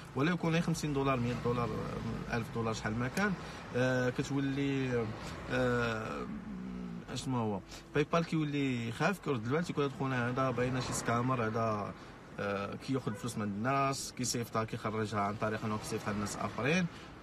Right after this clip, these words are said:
وغادي يزيد وما غاديش يشيبي السلعه الماليه ولا شي حاجه"، كيبقى يدير لك، آه، دي ليميت في الكونت ديالك. كيفاش اخويا تدير تلقى منتوج رابح ديال ألف حبه في اليوم؟ آه، الا مشيتي تفرجتي في الدوره ديالي في يوتيوب،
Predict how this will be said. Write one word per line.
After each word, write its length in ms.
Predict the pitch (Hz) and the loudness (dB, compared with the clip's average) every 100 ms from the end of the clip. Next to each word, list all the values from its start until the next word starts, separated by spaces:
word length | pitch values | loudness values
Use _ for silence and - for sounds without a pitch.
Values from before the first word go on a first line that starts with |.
| - | 0
وغادي 640 | 139 147 143 131 131 135 | 4 6 4 2 2 2
يزيد 240 | 131 131 147 | 4 4 2
وما 120 | 135 | 2
غاديش 200 | 123 131 | 2 0
يشيبي 300 | 131 127 - | -4 -6 -4
السلعه 300 | 113 - 101 | -4 -2 0
الماليه 340 | 104 110 110 | 0 0 0
ولا 120 | 123 123 | 0 0
شي 120 | 123 | -2
حاجه"، 160 | 123 | -2
كيبقى 260 | 180 170 147 | 0 0 0
يدير 180 | 139 151 | 2 2
لك، 220 | 151 - - - - - - - | 0 -4 -8 -12 -10 -10 -6 -2
آه، 260 | 110 110 110 | 0 0 0
دي 180 | 123 | 2
ليميت 340 | 147 147 147 143 | 4 4 4 0
في 100 | - | -2
الكونت 420 | 120 123 113 98 | -4 -2 -2 0
ديالك. 240 | 117 160 196 - - | 2 2 0 -8 0
كيفاش 360 | 180 180 180 | 2 4 4
اخويا 540 | 170 165 165 175 175 175 | 2 2 2 4 4 2
تدير 520 | 151 120 104 156 170 | -2 -4 0 2 2
تلقى 600 | - 135 - 165 165 165 | 2 -4 0 4 6 6
منتوج 680 | 135 135 131 - 147 151 120 | 2 0 0 0 0 2 2
رابح 420 | 120 131 143 143 113 | 2 2 0 -2 -2
ديال 240 | 110 135 - | 0 0 0
ألف 300 | 139 135 - | 0 -2 -6
حبه 380 | - 101 135 156 - | -8 0 2 2 0
في 40 | - | -4
اليوم؟ 320 | 113 104 95 - - - - - - - - | 0 0 0 -4 -4 -6 -6 -6 -6 -8 -4
آه، 160 | 120 123 | 2 4
الا 120 | 143 | 4
مشيتي 280 | 156 160 143 | 4 0 -4
تفرجتي 420 | 127 135 127 139 | -2 -2 -2 -4
في 60 | 117 | -4
الدوره 280 | 107 127 131 | 0 2 2
ديالي 280 | 123 120 | 0 -2
في 140 | 120 123 | -2 -2
يوتيوب، 320 | 120 156 156 | -2 -2 -2